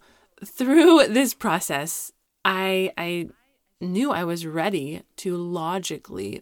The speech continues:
believe that Jesus is real. Now, this is, like, the brain part of this process. And if you want to dig into this more, I highly recommend the book,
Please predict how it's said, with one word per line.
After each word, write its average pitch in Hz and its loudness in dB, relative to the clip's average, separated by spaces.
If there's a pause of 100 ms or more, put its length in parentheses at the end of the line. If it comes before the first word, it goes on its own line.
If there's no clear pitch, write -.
believe 165 -12 (520)
that 170 -14 (120)
Jesus 160 -12
is 156 -14
real. - -14 (1080)
Now, 190 -2
this 185 -6
is, 339 -2
like, 214 -2
the 190 0
brain 156 -6
part 135 -10
of 139 -12
this - -10
process. - -16 (640)
And 185 0
if 175 -6
you 180 -4
want 185 -2
to 196 0 (340)
dig 196 -2
into 160 -6
this 156 -8
more, 160 -6
I 165 -14
highly 196 -4
recommend 170 -4
the 156 -6
book, 156 -6